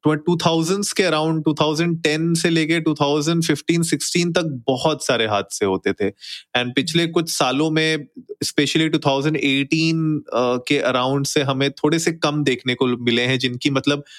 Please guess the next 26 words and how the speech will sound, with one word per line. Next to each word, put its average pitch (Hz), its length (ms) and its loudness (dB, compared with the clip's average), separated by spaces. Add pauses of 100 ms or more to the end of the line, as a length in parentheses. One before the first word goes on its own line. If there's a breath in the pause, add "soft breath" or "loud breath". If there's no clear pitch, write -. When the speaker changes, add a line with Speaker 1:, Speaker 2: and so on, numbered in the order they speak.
(220 loud breath)
Speaker 1:
जो, 139 240 2
अ, 120 500 -2 (580)
क्या 123 120 2
बोलते 113 260 0
हैं 110 80 2
उसको, 107 300 -2
जो 110 280 0
rate, 143 500 0
rate 143 320 0
of 160 260 -2
casualties 127 580 0
है 120 60 0
वो 123 140 0
बहुत 110 320 -2
कम 104 180 -4
थी 107 160 -4
जिनमें, 90 340 -8 (460 loud breath)
फैटेलिटी 120 500 0
जिसमें 113 340 -2
बहुत 107 240 -2
कम 92 220 -6
थी। 90 180 -10 (420 loud breath)
तो 180 80 4
वो 175 420 2
चीज़, 190 520 -2
अ, 135 300 2